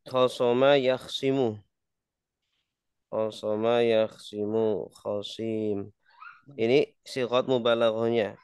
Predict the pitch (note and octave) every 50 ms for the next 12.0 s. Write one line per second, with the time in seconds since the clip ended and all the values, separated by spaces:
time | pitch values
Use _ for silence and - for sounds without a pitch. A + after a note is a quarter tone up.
0 | - - - _ _ - - G2+ G#2 G2 - G#2+ A#2 B2 B2+ B2+ B2+ B2+ B2 A#2
1 | A2+ G#2+ G#2+ G2+ G2 F#2+ G2 A#2+ - _ _ _ _ _ - - _ _ - -
2 | G#2+ G#2+ A2 A2 - - A2+ A2 A2 A2 A2 A#2 - - - - G#2+ A2+ A2+ A2
3 | G#2+ G#2+ G#2 - - G#2+ G2+ G2 G2 G2 G2 G#2 _ _ _ _ _ _ _ _
4 | _ _ _ _ _ _ _ _ _ _ _ _ _ _ _ - _ _ _ _
5 | _ _ _ _ _ _ _ _ _ _ _ _ _ _ _ _ _ _ _ _
6 | _ _ _ - A2 A2 A2 A2+ A#2+ B2+ C3 B2+ A#2+ - - A2+ A2+ A2 G#2+ _
7 | - C3+ C#3 D3+ D#3+ E3 E3+ F3 F3+ E3+ E3 - _ _ _ _ _ _ _ _
8 | _ _ - - - - - _ _ _ _ _ _ _ _ _ _ - A#2 A#2
9 | A2 A2 - - C3+ C3+ C3+ C3 B2 A#2+ A2+ A2 A#2 B2 B2+ C3 C#3 C3+ C3+ B2
10 | B2+ - A#2 A2 A2+ A2 A2 A2 - - A#2 A2+ A2+ A2 - - G2+ G2+ G2+ G2+
11 | G2+ G#2 G#2+ A#2+ - - - A2+ A2 A2 A#2+ B2 A2+ G#2+ G2+ G2+ G2 G2 -